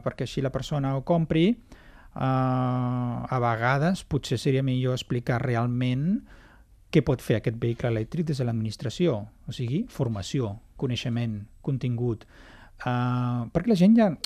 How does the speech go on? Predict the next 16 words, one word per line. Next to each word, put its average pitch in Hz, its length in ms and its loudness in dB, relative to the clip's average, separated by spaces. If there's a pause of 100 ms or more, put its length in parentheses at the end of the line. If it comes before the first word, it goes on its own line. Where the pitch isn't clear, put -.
(140)
tonta 214 320 2
no 131 140 2
és, 127 560 -4
vol 123 100 -2
dir, 131 160 0 (640)
no, 123 720 -6
no 143 180 -6
cal 135 340 0 (180)
<laughs> 139 240 0
haver 139 340 -2
fet 147 160 -4
una 123 160 -2
carrera 135 240 0
universitària 127 720 2
per 127 140 -2
entendre... 123 420 -2